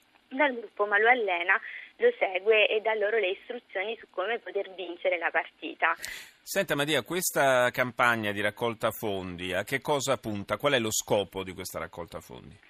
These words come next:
Speaker 1: Questa raccolta fondi punta a sostenere un progetto molto importante legato proprio a, eh, uno studio sugli aspetti metabolici e nutrizionali nella distrofia muscolare di Duchenne, perché, eh, nell'attesa appunto di, mm,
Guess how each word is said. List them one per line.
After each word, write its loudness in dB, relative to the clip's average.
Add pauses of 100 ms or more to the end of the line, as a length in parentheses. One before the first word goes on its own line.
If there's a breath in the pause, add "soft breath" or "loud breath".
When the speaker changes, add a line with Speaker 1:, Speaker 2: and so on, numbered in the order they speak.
(260 loud breath)
Speaker 1:
Questa 2
raccolta -2
fondi -4
punta -2
a 0 (120)
sostenere -4
un -6
progetto -6
molto -10
importante -4
legato 2
proprio 0
a, 4 (340 loud breath)
eh, -2
uno -8
studio -2
sugli -8
aspetti -6
metabolici -2
e 0
nutrizionali -6
nella -4
distrofia -10
muscolare -4
di -8
Duchenne, -6
perché, 2 (400 loud breath)
eh, 0
nell'attesa 0
appunto -8
di, -8
mm, -14